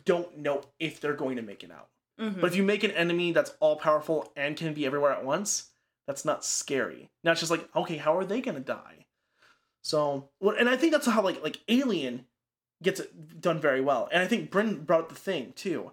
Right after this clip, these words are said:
Speaker 2: Yeah.
Speaker 1: Where it's not a teleporting enemy, right? It's just, you don't know what the entity is. It's that
Speaker 2: Mm-hmm.
Speaker 1: mystery of,
Speaker 2: You don't
Speaker 1: like,
Speaker 2: know what it can do and
Speaker 1: yeah,
Speaker 2: what it
Speaker 1: you don't
Speaker 2: can't
Speaker 1: know what it
Speaker 2: do.
Speaker 1: can do, what it can't do. All you know is that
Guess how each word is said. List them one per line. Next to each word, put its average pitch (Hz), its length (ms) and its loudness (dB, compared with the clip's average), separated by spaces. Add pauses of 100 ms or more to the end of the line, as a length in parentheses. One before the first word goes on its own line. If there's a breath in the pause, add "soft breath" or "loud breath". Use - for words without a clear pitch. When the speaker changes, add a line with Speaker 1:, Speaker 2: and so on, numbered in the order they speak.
Speaker 2:
Yeah. 240 200 2
Speaker 1:
Where 190 180 2 (120)
it's 240 120 4
not 285 180 -2
a - 40 -8
teleporting 240 420 2
enemy, 113 380 -8 (400)
right? 160 220 -2 (340)
It's 185 140 2
just, 196 260 -2
you 175 100 -4
don't 196 280 0
know 190 360 0 (260)
what 170 320 -6
the 170 200 -14
entity 156 520 -10
is. - 200 -20
It's 196 140 2
that 214 100 4
Speaker 2:
Mm-hmm. 175 220 0
Speaker 1:
mystery 202 440 0
of, 151 120 4
Speaker 2:
You 233 60 0
don't 247 120 6
Speaker 1:
like, 254 80 0
Speaker 2:
know 240 100 -2
what 226 160 2
it 202 120 -2
can 208 320 -4
do 175 160 -2
and 170 100 -2
Speaker 1:
yeah, 185 60 4
Speaker 2:
what - 100 0
it - 140 -14
Speaker 1:
you 196 60 2
don't 220 80 4
Speaker 2:
can't 208 120 2
Speaker 1:
know 180 60 -2
what 170 120 2
it - 20 -4
Speaker 2:
do. - 80 -6
Speaker 1:
can 226 160 4
do, 247 160 4
what 175 200 2
it 135 120 -6
can't 190 340 -4
do. 214 200 -2
All 190 240 4
you 202 140 0
know 180 260 2
is 160 140 -2
that 147 360 0